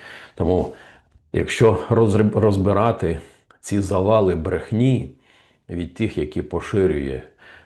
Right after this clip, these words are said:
Ді-, Кирил Дмитрієв по Сполучених Штатах Америки, до тих, які розповсюджує рашистський фюрер, стає очевидним, що в нинішній ситуації, безумовно,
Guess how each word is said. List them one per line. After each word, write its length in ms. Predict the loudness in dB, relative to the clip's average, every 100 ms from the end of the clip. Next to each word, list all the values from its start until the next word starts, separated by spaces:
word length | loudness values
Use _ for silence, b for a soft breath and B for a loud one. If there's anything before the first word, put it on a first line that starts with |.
| -8
Ді-, 280 | -2 -2 0
Кирил 380 | 2 4 4
Дмитрієв 600 | 4 2 2 0 0 -2
по 120 | -4 -10
Сполучених 640 | -6 -4 -4 -6 -8 -8
Штатах 460 | -6 -6 -6 -10 -6
Америки, 580 | -2 -2 -2 -4 -10 -14 B B B
до 180 | 0 2
тих, 400 | 4 4 2 -8 -4
які 520 | -4 -2 0 0 0 B B _
розповсюджує 1120 | -2 -2 -2 -2 -2 -2 -2 -2 -4 -4 -6 -10 -8
рашистський 800 | -6 -6 -6 -6 -6 -10 -10 -10 -14
фюрер, 500 | 0 2 4 2 -2 B B -14
стає 460 | -4 2 4 4
очевидним, 920 | 4 0 2 0 2 2 2 -2 -4 -8 -14 b b b
що 320 | -20 -6 -4
в 200 | -4 -2
нинішній 520 | 0 2 0 -4 -6 -6
ситуації, 840 | -6 -6 -2 0 -2 -6 -12 -12 b b b
безумовно, 1000 | 2 4 6 6 6 6 4 0 -6 -10